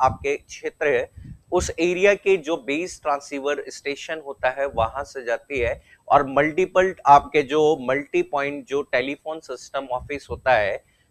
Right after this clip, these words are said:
या फिर जो main आपका टेलीफोन switching center होता है वहां जाती है। उस request के आधार पर आपके संबंधित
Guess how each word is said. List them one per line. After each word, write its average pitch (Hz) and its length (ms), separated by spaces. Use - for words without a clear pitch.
या 135 160
फिर 151 200
जो 165 320
main 151 500
आपका 143 300
टेलीफोन 139 580
switching 135 440
center 131 480
होता 127 360
है 131 140
वहां 117 380
जाती 117 320
है। 113 180
उस 202 240
request 202 840
के 190 120
आधार 131 640
पर - 300
आपके 131 380
संबंधित 143 640